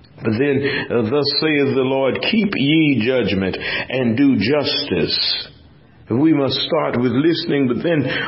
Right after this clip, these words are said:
we must honor God's way. Then look at verse one again as it says, "Thus saith the Lord, keep ye judgment." See, uh, we've got to start by listening, but then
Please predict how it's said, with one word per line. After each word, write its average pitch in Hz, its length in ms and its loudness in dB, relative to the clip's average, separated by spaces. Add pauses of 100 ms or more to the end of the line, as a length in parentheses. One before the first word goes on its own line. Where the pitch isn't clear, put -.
we 143 120 2
must 139 340 0
honor 151 380 0
God's 123 400 0
way. 101 720 -2 (400)
Then 143 260 0
look 147 140 -2
at 131 120 0
verse 147 300 0
one 151 280 0
again 156 460 0
as 143 140 0
it 143 140 0
says, 156 560 0 (640)
"Thus 190 260 0 (220)
saith 165 260 0
the 123 160 0
Lord, 107 640 -2 (420)
keep 196 320 0 (220)
ye 139 720 2 (180)
judgment." 82 680 -2 (680)
See, 95 480 0
uh, - 480 -2
we've 185 160 0
got 190 120 0
to 170 60 0
start 196 440 -4
by 147 160 -2
listening, 220 680 0
but 175 220 -2
then 254 320 2